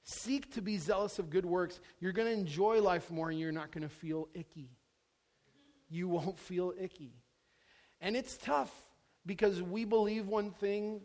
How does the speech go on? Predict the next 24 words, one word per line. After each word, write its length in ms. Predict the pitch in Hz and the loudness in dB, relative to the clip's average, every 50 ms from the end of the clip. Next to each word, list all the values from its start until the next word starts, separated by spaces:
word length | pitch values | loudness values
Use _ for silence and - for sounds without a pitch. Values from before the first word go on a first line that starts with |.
| - _ - | -16 _ -10
and 160 | 160 160 151 | -10 -6 -4
God 260 | 175 160 170 185 165 | -2 -2 -2 -2 -2
tells 240 | - 180 180 180 175 | -2 -2 -2 -2 -4
us 140 | 175 - 196 | -8 -8 -6
another. 420 | 180 180 185 190 175 156 131 - - | -6 -4 -4 -4 -6 -8 -10 -10 -8
The 120 | 139 156 170 | -4 -2 -2
world 480 | 160 147 151 165 180 190 196 202 - | 0 0 0 2 4 4 4 4 2
says 320 | - - 208 202 202 196 175 | 0 -2 0 0 0 0 -2
one 220 | 185 196 196 190 | -4 -6 -6 -6
thing 420 | 185 - 190 190 190 190 185 180 170 _ _ _ _ _ _ _ _ _ - | -8 -8 -8 -8 -8 -10 -14 -16 -20 _ _ _ _ _ _ _ _ _ -14
and 120 | 139 143 | -12 -10
God 280 | 135 143 135 143 135 - | -6 -6 -6 -6 -8 -10
tells 240 | 139 139 139 139 139 | -12 -12 -10 -10 -12
us 160 | 139 - - | -14 -16 -14
another. 400 | 135 131 127 120 113 123 - _ _ _ _ _ _ _ | -16 -14 -14 -16 -18 -20 -20 _ _ _ _ _ _ _
We 220 | 151 160 196 208 202 | -4 -2 0 0 0
have 280 | 185 190 180 170 - - | 0 0 -2 -2 -4 -6
to 120 | - 170 | -10 -12
submit 420 | - - 175 156 143 151 156 151 - | -10 -8 -10 -8 -6 -8 -8 -10 -12
to 100 | - 143 | -14 -10
God. 300 | 143 139 127 117 117 - _ | -10 -8 -8 -10 -12 -14 _
Seek 440 | - - - - 226 220 - - - | -20 -16 -8 -6 -6 -6 -8 -10 -16
true 340 | - - - 202 233 233 | -14 -8 -6 -4 -4 -4
joy 440 | 180 147 160 175 175 170 160 139 117 | -2 -2 0 0 2 2 0 0 -4